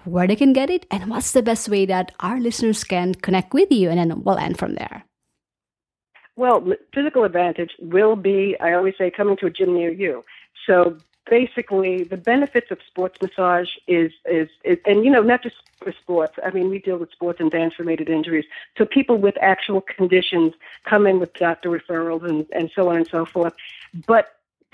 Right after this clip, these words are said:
Speaker 2: basically now, what I always ask the public is when something goes, and it doesn't even mean our company, when you have something that is a problem,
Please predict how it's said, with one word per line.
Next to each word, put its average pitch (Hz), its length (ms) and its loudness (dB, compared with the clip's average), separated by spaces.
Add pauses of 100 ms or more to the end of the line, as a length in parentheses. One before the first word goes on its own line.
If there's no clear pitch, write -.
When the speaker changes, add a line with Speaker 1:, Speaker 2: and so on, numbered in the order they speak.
(440)
Speaker 2:
basically 233 640 0
now, 180 600 0 (600)
what 180 400 0 (120)
I 196 340 0
always 214 280 -6
ask 202 200 -8
the 190 60 -20
public - 420 -14
is 170 280 -8
when 214 380 2 (120)
something 330 320 2
goes, 214 200 0
and 202 120 4
it 214 140 2
doesn't 285 240 0
even 202 280 -6
mean 190 200 0
our 170 200 -2
company, 185 440 -6 (300)
when 202 300 2
you 247 140 0
have 208 360 0 (260)
something 196 600 -2
that 180 280 2
is 180 180 -2 (120)
a 180 60 -4
problem, 196 600 0